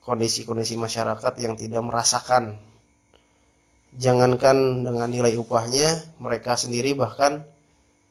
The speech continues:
eh, tersaingi dengan karyawan-karyawan dari luar Karawang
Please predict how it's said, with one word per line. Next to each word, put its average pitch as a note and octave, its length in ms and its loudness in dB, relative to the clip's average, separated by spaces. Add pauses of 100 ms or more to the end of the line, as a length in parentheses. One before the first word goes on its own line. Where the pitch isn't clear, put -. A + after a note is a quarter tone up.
(540)
eh, A#2 540 6 (680)
tersaingi C#3+ 800 4
dengan A2+ 640 -4
karyawan-karyawan A#2 800 0
dari A2+ 240 -4
luar A2+ 240 0
Karawang A2+ 640 -2